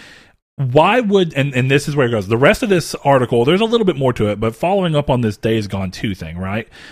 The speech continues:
What ended up happening is that since Days Gone two didn't happen, um, Sony basically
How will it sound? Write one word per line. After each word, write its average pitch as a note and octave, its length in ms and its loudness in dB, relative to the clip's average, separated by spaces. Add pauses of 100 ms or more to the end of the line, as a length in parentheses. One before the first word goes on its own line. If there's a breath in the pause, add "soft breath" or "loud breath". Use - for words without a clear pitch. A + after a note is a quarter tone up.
What E3 140 2
ended A3+ 160 2
up D3+ 60 -8
happening C3 500 -2
is G#2 100 -4
that A2 160 -6
since E3 220 -6
Days C#3+ 200 -2
Gone A#2+ 160 -2
two D3+ 160 -2
didn't G2+ 220 -4
happen, F2+ 460 -6 (580 soft breath)
um, G#2 540 0
Sony E3+ 360 -2
basically C#3 480 0